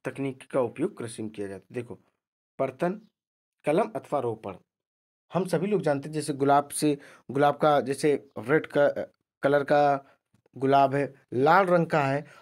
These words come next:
और गुलाबी बनाना है, तो उसमें सफ़ेद रंग का क्या होता है कि ये कलम विधि से गु-, गुलाब की खेती की जाती है, आप सभी जानते हो। रोपण क्या होता है? जैसे धान की खेती,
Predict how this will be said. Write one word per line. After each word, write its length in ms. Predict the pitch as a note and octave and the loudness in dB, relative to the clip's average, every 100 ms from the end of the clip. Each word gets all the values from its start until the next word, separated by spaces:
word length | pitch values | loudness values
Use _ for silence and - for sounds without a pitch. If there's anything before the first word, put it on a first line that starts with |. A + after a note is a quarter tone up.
| - | -4
और 180 | D3+ E3 | 0 2
गुलाबी 360 | C3+ C#3 C3+ C#3+ | 2 2 2 0
बनाना 400 | C3+ A#2+ G#2+ G2+ | 0 0 -2 -6
है, 200 | F#2 F2 _ _ | -10 -14 _ _
तो 80 | - | -14
उसमें 140 | - B3 | -4 -2
सफ़ेद 460 | - - D#3 F3 | -2 -2 -2 -2
रंग 160 | C3+ C3 | -4 -2
का 120 | D#3+ | -6
क्या 200 | D3+ E3+ | -2 -2
होता 200 | D3 - | 0 -4
है 60 | B3 - - _ - | -6 -14 -20 _ -4
कि 100 | A3+ | 0
ये 100 | C4+ | 0
कलम 340 | - G#3 G#3 | 4 4 6
विधि 240 | F#3 D#3+ | 2 0
से 300 | D#3 F#3+ G#3+ A#2+ | 0 0 0 -6
गु-, 160 | A2+ - - | -14 -14 -8
गुलाब 320 | B2+ C3+ C3+ | -2 0 0
की 100 | F#3 | -6
खेती 320 | F3+ C3 C3+ | -6 -8 -8
की 160 | C#3+ C3+ | -14 -8
जाती 280 | B2+ B2+ B3+ | -6 -4 -2
है, 60 | |
आप 120 | D3+ C3+ | -2 -4
सभी 240 | G#2+ G#2 | -12 -10
जानते 320 | G2 F2+ - | -10 -10 -12
हो। 80 | E2+ _ - - C3+ | -16 _ -16 -2 4
रोपण 340 | F#3+ G3 A#3+ | 6 6 4
क्या 160 | A#3+ A3+ | 6 4
होता 220 | G#3 G#3+ | 4 0
है? 120 | C#3+ | -2
जैसे 240 | D3 D#3 | -4 -2
धान 300 | D3+ A#2 A#2 | -4 -2 -4
की 120 | A2 F#2 | -4 -12
खेती, 380 | - - - | -20 -20 -20